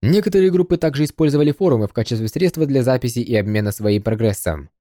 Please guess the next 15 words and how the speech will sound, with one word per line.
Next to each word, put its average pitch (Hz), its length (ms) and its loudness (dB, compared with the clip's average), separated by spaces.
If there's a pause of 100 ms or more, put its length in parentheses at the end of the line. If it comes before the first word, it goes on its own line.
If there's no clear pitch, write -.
(180)
В 92 120 0
бета-версии 107 560 2
для 101 120 -2
старта 147 380 -2
было 90 240 0
доступно 104 380 -2
более 185 300 2
дюжины 151 340 2
планет 139 320 0
различных 120 460 -2
цивилизаций. 107 760 0 (640)
Магические 104 640 0
цивилизации, 107 720 -2 (320)
научные 156 480 2
цивилизации 127 720 0